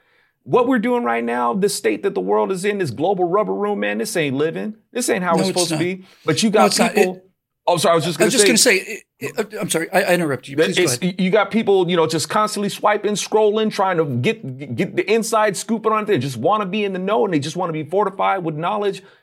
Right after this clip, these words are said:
Speaker 1: whatever it is, whether the knowledge is trivial or whether the knowledge is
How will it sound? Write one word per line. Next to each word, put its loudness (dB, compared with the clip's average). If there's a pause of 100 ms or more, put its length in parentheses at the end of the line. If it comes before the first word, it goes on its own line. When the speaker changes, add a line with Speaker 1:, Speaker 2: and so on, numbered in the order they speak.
(340)
Speaker 1:
whatever 4
it 2
is, 0
whether 2
the 0
knowledge 0
is -4
trivial 2
or 4
whether 0
the -2
knowledge 2
is 0